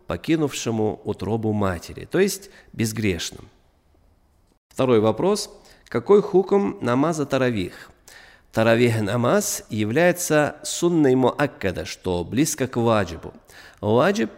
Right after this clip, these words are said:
как мы знаем, является обязательным действием, находясь близко к фарду. Следующий вопрос. В какое время проводится таравих намаз?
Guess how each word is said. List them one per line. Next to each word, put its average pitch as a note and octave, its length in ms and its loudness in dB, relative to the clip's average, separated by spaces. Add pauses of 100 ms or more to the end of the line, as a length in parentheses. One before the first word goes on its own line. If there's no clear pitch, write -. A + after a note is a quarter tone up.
(200)
как - 160 -6
мы A2 120 0
знаем, D3+ 320 0
является D3 680 0 (260)
обязательным B2 1000 0
действием, F#2+ 680 -4 (260)
находясь G2+ 640 -2
близко B2 720 -4
к - 60 -18
фарду. F2 480 -4 (1120)
Следующий G#2 440 -4
вопрос. G3+ 460 -2 (280)
В - 100 -20
какое C#3+ 380 6
время G3+ 600 2 (100)
проводится C#3+ 580 0
таравих B2+ 640 -2
намаз? B2 640 -2